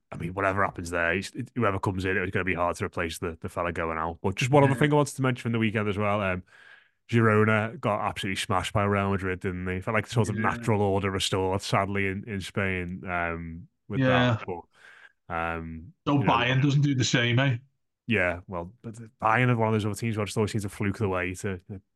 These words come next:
Speaker 1: last day of last season. They managed to do it somehow, didn't they, as well? But, um,
Speaker 2: Yeah. Hope it's
Speaker 1: but
Speaker 2: City as well this season, mate.
Speaker 1: Yeah, yeah, well,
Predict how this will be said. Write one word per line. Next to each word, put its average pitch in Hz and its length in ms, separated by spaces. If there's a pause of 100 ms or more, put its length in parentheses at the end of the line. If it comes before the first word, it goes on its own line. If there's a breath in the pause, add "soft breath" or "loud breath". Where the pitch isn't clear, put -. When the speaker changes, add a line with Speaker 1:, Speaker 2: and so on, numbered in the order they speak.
Speaker 1:
last 107 260
day 113 100
of 101 80
last 95 200
season. 107 280
They 110 60
managed 104 260
to 110 60
do 101 160
it 95 120
somehow, 98 300
didn't 90 220
they, 98 100
as 90 80
well? 90 300
But, 92 220
um, 87 200
Speaker 2:
Yeah. 120 240 (640 loud breath)
Hope 143 220
it's 110 140
Speaker 1:
but 117 60 (120)
Speaker 2:
City 131 160
as 117 80
well 127 220
this 120 160
season, 127 320
mate. 123 280 (260)
Speaker 1:
Yeah, 85 560
yeah, 87 260
well, 87 400